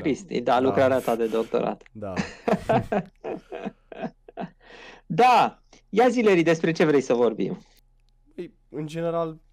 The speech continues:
Speaker 2: orice și mai ales că sunt și un fan, bine, nu fan foarte mult, dar în general fizica mă pasionează mai mult faza de,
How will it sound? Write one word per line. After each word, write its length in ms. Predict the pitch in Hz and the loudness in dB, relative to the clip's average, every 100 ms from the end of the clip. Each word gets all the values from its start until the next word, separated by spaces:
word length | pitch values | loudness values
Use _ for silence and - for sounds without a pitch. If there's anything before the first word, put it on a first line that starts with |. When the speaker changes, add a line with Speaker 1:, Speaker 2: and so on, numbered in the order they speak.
| _ _ _ _ | _ _ _ _
Speaker 2:
orice 640 | - 151 147 - 156 107 90 | -6 -4 -4 -8 -8 -8 -10
și 400 | - 110 107 107 - | -14 -12 -10 -12 -14
mai 160 | - 117 | -10 -6
ales 220 | 123 123 | -6 -10
că 100 | - | -16
sunt 220 | 117 120 | -16 -16
și 160 | - - | -16 -12
un 160 | 123 113 | -12 -12
fan, 640 | _ 117 117 113 110 104 107 - | _ -10 -10 -10 -14 -16 -20 -14
bine, 140 | 123 110 | -10 -8
nu 140 | 120 | -10
fan 500 | 117 - - 113 104 | -14 -16 -10 -8 -10
foarte 280 | - 101 107 | -16 -18 -14
mult, 180 | 104 104 | -12 -10
dar 260 | 104 98 _ _ _ _ _ _ _ - | -10 -10 _ _ _ _ _ _ _ -12
în 80 | |
general 220 | 135 151 139 | -6 -4 -4
fizica 360 | 165 147 147 | -10 -10 -8
mă 100 | 143 | -8
pasionează 560 | 131 139 - 151 139 139 | -6 -10 -8 -10 -8 -10
mai 120 | 135 | -10
mult 200 | 139 131 | -10 -10
faza 300 | - 127 127 | -10 -8 -8
de, 400 | 123 127 123 | -10 -14 -14